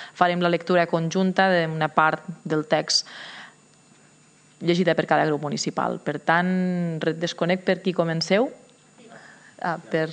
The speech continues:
vinga, des de Junts. Vinga, doncs endavant, passem a la lectura de la declaració institucional.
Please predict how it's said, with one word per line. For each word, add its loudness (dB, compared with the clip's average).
vinga, -4
des -4
de -4
Junts. -12
Vinga, -6
doncs -4
endavant, 2
passem -2
a 2
la 2
lectura 2
de 0
la 0
declaració -4
institucional. -8